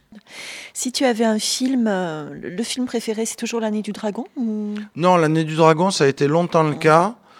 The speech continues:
Speaker 2: Mais enfin, moi, j'ai pas qu'un film préféré. Et même quand, là, je cite L'Année du Dragon,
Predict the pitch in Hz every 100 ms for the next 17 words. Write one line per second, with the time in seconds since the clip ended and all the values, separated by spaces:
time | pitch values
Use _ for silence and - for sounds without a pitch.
0 | - - - 131 135 170 165 151 139 135
1 | 147 147 143 - 143 - 127 - 139 147
2 | 143 131 131 131 117 120 147 127 120 143
3 | 131 135 139 131 131 131 127 123 139 180